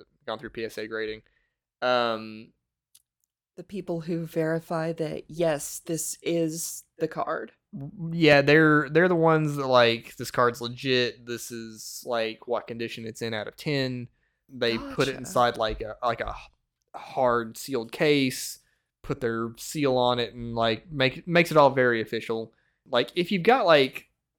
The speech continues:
Speaker 1: cool shit, like, like, it can increase the price of it by, like, a lot.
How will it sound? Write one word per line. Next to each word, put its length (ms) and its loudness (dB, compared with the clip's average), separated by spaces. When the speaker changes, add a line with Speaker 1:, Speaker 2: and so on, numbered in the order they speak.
Speaker 1:
cool 200 0
shit, 460 4
like, 380 0
like, 160 -2
it 120 -4
can 120 -4
increase 480 -2
the 80 -4
price 380 2
of 120 0
it 100 -6
by, 120 0
like, 500 -6
a 60 -8
lot. 400 -4